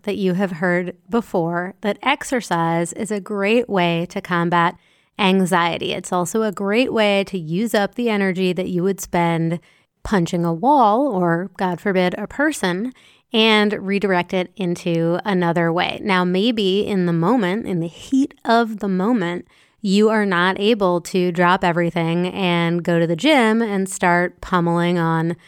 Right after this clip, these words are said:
a speed bag. But you can almost certainly excuse yourself, step away. Um, for example, if you're in the airport and you are dangerously close to engaging in Mexican airport syndrome, you could stop,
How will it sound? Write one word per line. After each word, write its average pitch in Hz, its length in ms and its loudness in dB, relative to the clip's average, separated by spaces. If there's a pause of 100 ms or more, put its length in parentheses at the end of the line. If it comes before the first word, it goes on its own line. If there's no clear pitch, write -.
(240)
a 175 280 2
speed 294 260 0
bag. - 340 -2 (360)
But 208 280 2
you 208 200 -2
can 320 640 0
almost 233 500 0
certainly 190 840 -2
excuse 190 420 -2
yourself, 170 680 0 (100)
step - 340 -2
away. 180 480 2 (340)
Um, 185 360 4
for - 180 0
example, 196 540 2
if 233 260 0
you're 247 300 4
in 269 220 4
the 294 100 6
airport 330 480 2 (120)
and 220 220 2
you 233 80 2
are 233 140 2
dangerously 233 600 0
close 247 360 0
to 202 120 0
engaging 196 460 0
in 214 140 0 (200)
Mexican 208 520 -2
airport 208 500 -2
syndrome, 170 480 0 (340)
you 202 200 2
could 180 160 -4
stop, 226 420 0